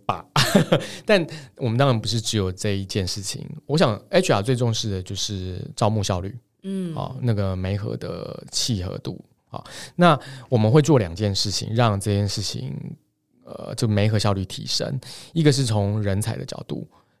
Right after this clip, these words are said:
Speaker 1: 就是让人才的样貌更立体。什么意思呢？我们有设计一个叫I T M赛道契合指数，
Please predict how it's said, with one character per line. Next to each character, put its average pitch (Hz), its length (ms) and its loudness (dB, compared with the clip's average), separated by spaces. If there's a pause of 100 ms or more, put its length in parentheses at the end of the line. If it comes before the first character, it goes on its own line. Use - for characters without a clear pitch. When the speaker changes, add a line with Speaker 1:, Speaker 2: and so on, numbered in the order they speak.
(120)
Speaker 1:
就 117 140 -2
是 - 1120 -6
让 120 340 4
人 101 240 2
才 101 240 -4
的 92 100 -4
样 107 200 0
貌 107 180 0
更 101 280 0
立 139 120 4
体。 - 300 -10 (200)
什 110 120 -2
么 123 60 4
意 139 80 2
思 120 160 -4
呢？ 98 200 0 (440)
我 120 120 0
们 98 280 0
有 98 180 -6
设 131 180 2
计 113 300 -2
一 104 60 -10
个 - 240 -12
叫 - 160 -8 (120)
I 120 260 0
T 123 400 -4
M 101 220 -2
赛 98 300 0
道 95 240 0
契 95 380 -4
合 - 280 -12 (140)
指 - 160 -4
数， - 340 -4